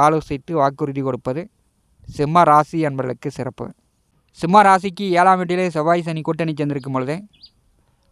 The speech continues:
மனக்கலக்கங்களையும் குழப்பங்களையும் உஷ்ணம் சார்ந்த உடல் உபாதைகளையும் ஏற்படுத்துவார். நீங்க வந்து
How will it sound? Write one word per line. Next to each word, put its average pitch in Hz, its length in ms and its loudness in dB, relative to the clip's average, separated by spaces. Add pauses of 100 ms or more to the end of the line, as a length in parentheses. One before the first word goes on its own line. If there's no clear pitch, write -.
(120)
மனக்கலக்கங்களையும் 143 1200 -2 (960)
குழப்பங்களையும் 147 760 0 (1000)
உஷ்ணம் 185 500 2
சார்ந்த 175 420 4
உடல் 170 220 2
உபாதைகளையும் 160 520 2
ஏற்படுத்துவார். 143 540 0 (880)
நீங்க 147 180 -4
வந்து 165 140 2